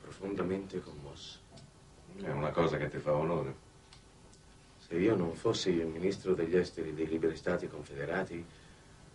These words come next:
Speaker 1: resterei qui con te.
Speaker 2: Nobile proposito.
Speaker 1: Capirai, non posso esimermi dagli obblighi che ho verso la terra.
Speaker 2: È chiaro.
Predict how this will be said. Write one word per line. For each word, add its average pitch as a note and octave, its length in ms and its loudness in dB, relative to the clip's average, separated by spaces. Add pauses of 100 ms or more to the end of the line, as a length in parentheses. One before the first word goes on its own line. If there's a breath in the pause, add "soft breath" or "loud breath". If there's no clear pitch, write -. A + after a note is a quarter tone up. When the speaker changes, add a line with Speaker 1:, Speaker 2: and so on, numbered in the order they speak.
(340)
Speaker 1:
resterei F2 440 4
qui F2+ 160 -2
con D2+ 180 -4
te. - 160 -14 (1120)
Speaker 2:
Nobile C#2+ 480 2
proposito. C2+ 680 -8 (840 loud breath)
Speaker 1:
Capirai, D2+ 320 -12
non D#2+ 220 -10
posso G#2 400 4
esimermi F#2+ 580 4 (1040 loud breath)
dagli E2 260 6
obblighi G#2+ 480 8
che F#2+ 120 8
ho F#2 120 10
verso F2+ 340 0
la E2 60 -6
terra. E2+ 280 -4 (760)
Speaker 2:
È D#2 200 -10
chiaro. D#2 540 0